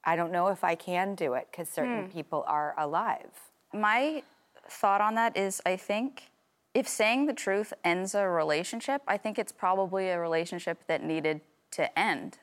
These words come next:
Speaker 2: I guess. Does that make sense? Like,
Speaker 1: Yeah, it
Speaker 2: it,
Speaker 1: does.
Speaker 2: it probably, there was probably some painful, uncomfortable truth that was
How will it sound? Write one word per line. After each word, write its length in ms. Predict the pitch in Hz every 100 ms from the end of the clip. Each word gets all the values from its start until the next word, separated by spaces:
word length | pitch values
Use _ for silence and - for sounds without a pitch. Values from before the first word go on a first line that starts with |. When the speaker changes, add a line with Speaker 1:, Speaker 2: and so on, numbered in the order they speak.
| -
Speaker 2:
I 100 | 175
guess. 500 | 170 143 - - - _ -
Does 100 | 180
that 100 | 233
make 140 | 247
sense? 340 | 254 247 - -
Like, 360 | 185 180 - _ _ _ _ _ _
Speaker 1:
Yeah, 200 | 156 - - _ _ _ _ _ -
it 140 | 175
Speaker 2:
it, 60 | 170
Speaker 1:
does. 240 | 147 151
Speaker 2:
it 160 | 220 220
probably, 680 | 226 214 214 208 202 196 -
there 120 | 202
was 120 | 196
probably 420 | - 208 214 208
some 420 | 202 202 185 185 - _ _ _ _ -
painful, 840 | - 190 196 - 185 180 170 - - -
uncomfortable 680 | 185 196 190 185 180 170
truth 380 | 170 - 175 175
that 140 | 175 -
was 260 | 165 -